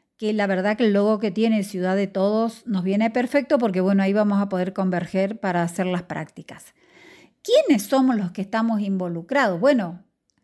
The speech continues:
muchas instituciones, muchas personas, muchas organizaciones. Por un lado el ifa, que bueno, yo soy la que les está contando ahora. También el Centro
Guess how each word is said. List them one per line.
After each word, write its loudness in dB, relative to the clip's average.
muchas 2
instituciones, 0
muchas -2
personas, -2
muchas -4
organizaciones. -6
Por -2
un 4
lado 4
el 0
ifa, 0
que -8
bueno, -2
yo -8
soy -6
la -2
que -6
les -2
está -4
contando 0
ahora. 0
También 2
el 0
Centro 0